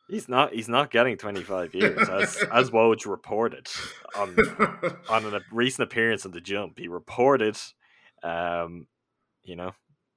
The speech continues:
Speaker 1: Mike Budenholzer wants a twenty-five-year contract. He is not going to get that, which I, I was curious, did Woj actually put a phone call in, send a message, be like,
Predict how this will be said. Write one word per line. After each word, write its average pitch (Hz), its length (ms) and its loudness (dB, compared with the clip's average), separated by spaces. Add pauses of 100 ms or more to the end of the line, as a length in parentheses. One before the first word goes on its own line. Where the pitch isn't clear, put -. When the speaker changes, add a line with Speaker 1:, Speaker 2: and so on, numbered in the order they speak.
(140)
Speaker 1:
Mike 80 160 -16
Budenholzer 98 420 -6
wants 92 240 -4
a - 20 -10
twenty-five-year 98 760 -4
contract. 82 800 -10 (640)
He 101 200 -4
is 92 120 -2
not 95 280 2
going 85 220 -4
to 85 100 -10
get 95 320 -2
that, - 260 -16
which - 180 -6
I, 123 180 4 (440)
I 135 140 8
was 202 160 0
curious, 123 400 4
did 131 160 6
Woj 120 340 8
actually 110 360 2
put 110 140 -2
a 101 60 -2
phone 104 300 0
call 123 280 4
in, 127 300 0
send 104 260 -2
a 98 60 -4
message, 104 680 -4
be 92 200 -2
like, 90 480 -4